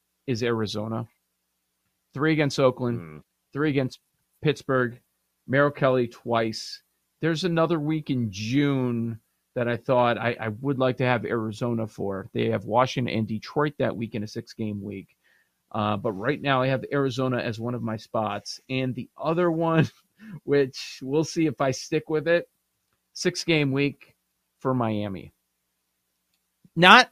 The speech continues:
Speaker 1: not two
Speaker 2: Boom!
Speaker 1: terrible teams, but two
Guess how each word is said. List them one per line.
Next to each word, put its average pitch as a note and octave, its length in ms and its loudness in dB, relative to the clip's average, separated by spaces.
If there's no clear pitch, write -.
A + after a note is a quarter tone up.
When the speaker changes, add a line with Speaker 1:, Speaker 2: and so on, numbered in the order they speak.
Speaker 1:
not A3 200 10
two C4 440 12
Speaker 2:
Boom! - 80 -6
Speaker 1:
terrible B3 600 10
teams, B3 480 -4
but F#3+ 400 12
two G3 580 6